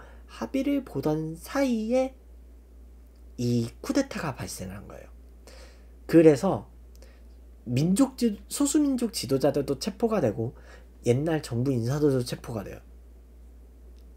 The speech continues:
그, 그러니까 다 없었던 일이 된 거지. 그래서 사회주의 개혁당이 나오고 유일한 합법 정당이 된 거예요. 그 공산당이.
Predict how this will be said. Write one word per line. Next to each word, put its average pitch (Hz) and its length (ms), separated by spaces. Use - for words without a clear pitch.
그, 104 300
그러니까 131 440
다 - 260
없었던 190 440
일이 135 160
된 104 200
거지. 98 300
그래서 127 480
사회주의 190 500
개혁당이 113 480
나오고 92 480
유일한 214 560
합법 190 380
정당이 113 420
된 - 160
거예요. - 360
그 - 140
공산당이. 110 680